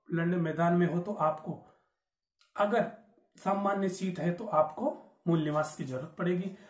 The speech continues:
वहां की वोटिंग लिस्ट में आपका नाम होना चाहिए। इसके साथ साथ आपका आधार कार्ड, वोटर कार्ड और जो पंचायत समिति है उसमें अगर आपकी कोई बकाया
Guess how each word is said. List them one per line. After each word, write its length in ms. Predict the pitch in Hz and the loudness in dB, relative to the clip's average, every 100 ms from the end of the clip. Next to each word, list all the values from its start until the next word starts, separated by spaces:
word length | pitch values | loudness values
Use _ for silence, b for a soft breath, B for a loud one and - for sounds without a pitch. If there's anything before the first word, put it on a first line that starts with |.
| B - | B -2
वहां 140 | 156 | 0
की 140 | 151 165 | 0 -2
वोटिंग 320 | 147 147 147 | -2 -2 -2
लिस्ट 240 | 147 - | -2 -2
में 100 | 180 | -2
आपका 200 | 151 - | -2 -2
नाम 280 | 139 135 156 | -2 0 0
होना 180 | 170 175 | 4 2
चाहिए। 400 | 180 180 190 185 b b b _ _ _ | 2 -2 -2 -6 b b b _ _ _
इसके 260 | 180 - 170 | -6 -2 -2
साथ 180 | - 160 | 0 -2
साथ 1300 | - 156 - - - _ _ _ _ _ _ _ - | -2 -4 -6 -14 -20 _ _ _ _ _ _ _ 0
आपका 320 | 170 - 220 | 0 2 0
आधार 300 | 147 147 160 | 2 4 4
कार्ड, 420 | 156 156 156 147 - - _ _ _ _ _ _ | 6 8 8 8 2 -14 _ _ _ _ _ _
वोटर 280 | 165 156 156 | 0 2 0
कार्ड 360 | - 151 156 147 - - _ _ _ _ | 4 6 8 6 0 -14 _ _ _ _
और 500 | 165 156 147 - _ - | 0 0 0 -10 _ -6
जो 60 | 160 | 0
पंचायत 360 | 156 147 175 | 0 2 2
समिति 380 | - 170 165 170 | 4 2 2 0
है 320 | 156 127 - - _ _ _ _ _ - | 0 -4 -10 -20 _ _ _ _ _ -4
उसमें 260 | 175 190 | 0 2
अगर 200 | 175 170 | 2 4
आपकी 240 | 156 156 170 | 4 2 0
कोई 140 | 165 | 0
बकाया 380 | 147 147 165 | 2 2 4